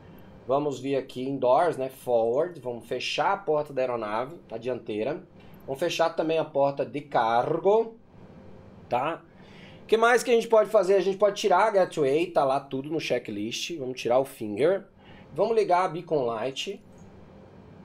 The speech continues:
vamos ligar a beacon, tá aqui, ó, ligar a beacon. O que mais? Seatbelt signs on, vamos colocar aqui então o cinto de segurança agora na posição on,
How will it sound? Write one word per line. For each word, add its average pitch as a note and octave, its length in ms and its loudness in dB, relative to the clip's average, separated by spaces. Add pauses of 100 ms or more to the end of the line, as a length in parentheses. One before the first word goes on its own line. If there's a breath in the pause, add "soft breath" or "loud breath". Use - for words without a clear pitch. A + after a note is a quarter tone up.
(1000)
vamos A#2+ 180 -8
ligar A#2 240 -2
a G#2+ 60 -4
beacon, D#3+ 580 -8 (160)
tá A2 80 -4
aqui, A2 380 -10
ó, C3 160 -4 (240)
ligar G2+ 240 -8
a C3+ 40 -6
beacon. D3 560 -6 (580 loud breath)
O - 40 -20
que F3+ 100 0
mais? E3+ 300 4
Seatbelt A#3 540 0
signs G3+ 500 0
on, F#3+ 220 4
vamos F#3 160 -2
colocar D#3 340 2
aqui D3 160 -4
então C#3+ 220 -4
o C#3 40 -4
cinto D3 260 -10
de - 60 -12
segurança C3 460 -4
agora B2 280 -2
na A#2+ 100 -8
posição B2 640 -6
on, D#3+ 420 2